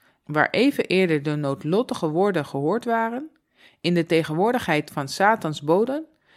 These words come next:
zat de gezalfde koning over Israël te eten, terwijl een dodelijke strijd hem wachtte. Voor het aanbreken van de dag keerde hij met zijn dienaren terug naar de legerplaats van Israël,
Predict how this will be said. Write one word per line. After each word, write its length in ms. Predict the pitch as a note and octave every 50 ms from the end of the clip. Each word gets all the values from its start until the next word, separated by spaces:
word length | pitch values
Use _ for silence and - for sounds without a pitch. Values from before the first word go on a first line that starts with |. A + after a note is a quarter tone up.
| _ _ _
zat 260 | _ - - F3 F3 -
de 60 | E3
gezalfde 540 | - D#3+ D3 - - G3 B3 C#4+ - - C#4
koning 360 | - - A#3 A#3 A3+ A3+ G#3+
over 320 | - - G#3 F#3+ F3 -
Israël 360 | - F#3+ F3 - E3+ E3 E3
te 120 | E3 - -
eten, 540 | - C#3+ D3 C#3 C#3 - C3+ B2+ C3 C#3 - _ _ _ - - _ _ _ _
terwijl 340 | - E3 D#3 D#3 D3+ C#3+ B2
een 140 | D3 C#3 B2
dodelijke 440 | - E3 G3+ B3+ C4 B3 A3+ - G3
strijd 320 | - - - E3 D#3+ D#3+
hem 140 | - C#3+ C#3
wachtte. 420 | D3 G3+ G#3+ - - - D3 C#3+ - _ _ _ _ _ _ _ _ _ _ _ _ _ _ _ _ _ _ _ _ _ _
Voor 320 | - - - F#3+ A3 A#3
het 180 | A3+ F#3 - -
aanbreken 540 | - E3+ F#3+ G#3 G3+ F#3+ F#3 E3+ E3+ -
van 120 | - D3+ C#3+
de 120 | C#3 C3+
dag 360 | C3 D#3 F3+ G#3+ - - - _ _ _ _ _ _ _
keerde 300 | - - G#3+ A#3 B3+ B3+
hij 180 | A3+ G#3 G3+ G3+
met 160 | F3 D3+ D#3
zijn 180 | - D3+ C#3 C#3
dienaren 480 | C3+ E3+ G3+ G#3+ G#3 F#3+ D#3 C#3+ C#3
terug 380 | - - - G3+ A3+ G#3+ - -
naar 140 | D#3 D3 C#3
de 100 | C3+ B2+
legerplaats 600 | C3+ D3 G3 G3+ - F#3+ - F#3+ D#3+ E3 D#3+ -
van 120 | E3 C#3
Israël, 560 | - - G#3+ A3 - F#3 D#3+ D3 C#3 C3+ D3